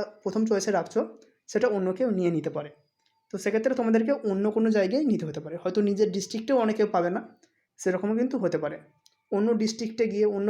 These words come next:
ব্লকে গিয়ে তোমাদেরকে কাজ করতে হতে পারে। তো সেরকম একটা জায়গা নিয়ে নেবে। নশো নব্বইটি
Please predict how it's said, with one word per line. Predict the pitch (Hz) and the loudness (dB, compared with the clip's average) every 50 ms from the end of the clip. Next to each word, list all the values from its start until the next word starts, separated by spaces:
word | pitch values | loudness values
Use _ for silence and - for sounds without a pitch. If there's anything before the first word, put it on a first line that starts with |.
| 208 190 | 0 2
ব্লকে | 190 190 180 185 202 190 190 | 2 2 2 2 0 -2 -2
গিয়ে | 196 208 202 196 | 0 -2 -2 -2
তোমাদেরকে | 190 185 190 190 - 247 320 - - - _ _ _ _ _ _ _ _ _ - 247 - - _ _ _ _ - - | -2 -4 -4 -2 -2 -2 -4 -4 -8 -20 _ _ _ _ _ _ _ _ _ -20 -20 -20 -20 _ _ _ _ -4 -2
কাজ | 165 160 - 202 | -2 -2 -2 -4
করতে | 180 - 214 180 | -4 -2 -2 -2
হতে | 175 190 180 | 0 -2 -2
পারে। | 208 247 247 | -2 -2 -4
তো | 269 254 - | -4 -2 0
সেরকম | 202 180 185 180 214 226 269 285 220 | 0 0 0 0 0 -2 -2 -4 -6
একটা | - - 233 190 | -6 -8 -4 -2
জায়গা | 185 170 170 196 190 175 | 0 0 2 0 0 0
নিয়ে | 175 170 170 | 0 0 0
নেবে। | 180 196 262 294 226 175 | 0 0 0 0 0 0
নশো | 165 160 - 185 175 | -2 -4 -4 -4 -4
নব্বইটি | 170 165 170 175 175 214 | -2 0 0 0 0 -2